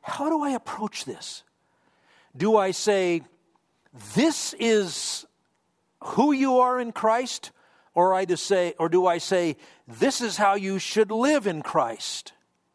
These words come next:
What should be my theme here?" And I said, "Both. Uh, they're inseparable." And he said, "Well, if I'm telling people how to live,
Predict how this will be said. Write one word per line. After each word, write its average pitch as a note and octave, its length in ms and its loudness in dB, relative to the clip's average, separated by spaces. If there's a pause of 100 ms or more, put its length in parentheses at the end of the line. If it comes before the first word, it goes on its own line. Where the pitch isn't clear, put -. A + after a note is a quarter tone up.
(340)
What A3 160 2
should C4+ 220 -2
be C4+ 120 0
my A3+ 220 0
theme A#3+ 360 -2
here?" B2+ 360 -2 (480)
And C#3+ 100 -2
I F#3+ 100 2
said, F#3 340 0 (320)
"Both. B3 540 0 (1200)
Uh, F3 240 -2
they're A3+ 300 2
inseparable." B3+ 880 0 (800)
And A3 80 0
he B3 60 2
said, B3 200 4
"Well, A#3+ 120 6
if A3 100 -2
I'm A3+ 140 -2
telling D#4 340 2
people A3 320 0
how G#3 160 2
to F#3 120 2
live, A3+ 340 2